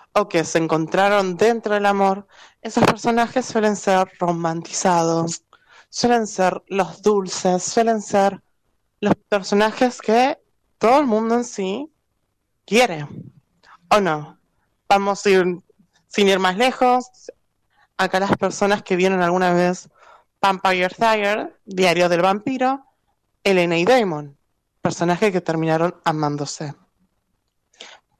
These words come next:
Pero, si también vamos con esto, hay un personaje que también aparece en esa serie, que se llama Catherine, que era un personaje,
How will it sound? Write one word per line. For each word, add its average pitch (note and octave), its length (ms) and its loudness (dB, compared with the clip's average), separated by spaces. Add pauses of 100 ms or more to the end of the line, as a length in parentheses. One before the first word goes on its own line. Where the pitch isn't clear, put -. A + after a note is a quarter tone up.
(140)
Pero, D#4 360 4
si G3 280 -6
también F#3 420 2
vamos G3+ 280 0
con B3 200 -2
esto, C4+ 460 -6 (2000)
hay A#3+ 200 0
un B3 120 0
personaje A#3+ 400 2
que C#4 60 2
también A3+ 320 0
aparece A3+ 840 0
en G3 180 0
esa F#3+ 180 0
serie, F#3+ 540 -2 (800)
que G#3 180 0
se - 80 -4
llama A3 240 0
Catherine, E3 560 -4 (1400)
que - 80 0
era C4 80 4
un C#4 120 0
personaje, E4+ 760 0